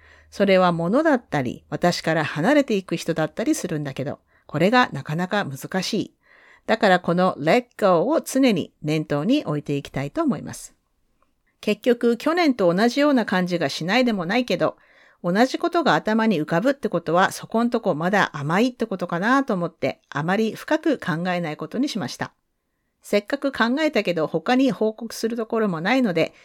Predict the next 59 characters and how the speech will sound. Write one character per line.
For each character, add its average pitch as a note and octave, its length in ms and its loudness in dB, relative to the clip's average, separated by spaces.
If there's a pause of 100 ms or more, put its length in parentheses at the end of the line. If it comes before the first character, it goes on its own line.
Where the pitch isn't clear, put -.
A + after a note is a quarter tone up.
(140)
ゆ - 80 -8
か A3 160 2
り C4 80 2
さ A3+ 200 0
ん A3+ 80 0
へ C4 140 2
勝 E3 200 -6
手 - 180 -4
に F3+ 160 -2
宣 A#3+ 340 0
言 B3+ 280 0
さ - 120 -8
せ D3 140 -4
て A3+ 80 -4
い C4+ 60 -4
た C4 80 0
だ G#2 120 -4
き - 120 -16
ま - 120 -12
す。 - 140 -14 (400)
と F#4+ 100 -6
い D#4+ 120 2
う - 40 -4
こ C#3+ 140 -6
と A2 100 -12
で - 120 -12
す。 - 180 -16 (320)
の F#3+ 80 0
ぞ G3+ 120 2
み G#3 100 4
さ G#3+ 100 4
ん、 F3+ 40 6
あ G3+ 60 6
り B3 60 6
が B3+ 140 8
と G#3 80 2
う F#3 40 2
ご F3 80 2
ざ F3 120 4
い D#3+ 60 2
ま E3 100 -2
す。 A#3 120 -10
こ - 160 2
の B3+ 120 6
三 A#3+ 180 4
つ A4+ 140 6
の G4 100 6
言 A3+ 120 2
葉 A#3+ 180 2
を F#3 80 2
決 - 180 -2
め A#3 160 2
て、 C4+ 300 6
そ - 100 2
れ C#4 60 10
や C4 40 8
っ C4 40 4
ぱ - 80 2
宣 E4+ 260 2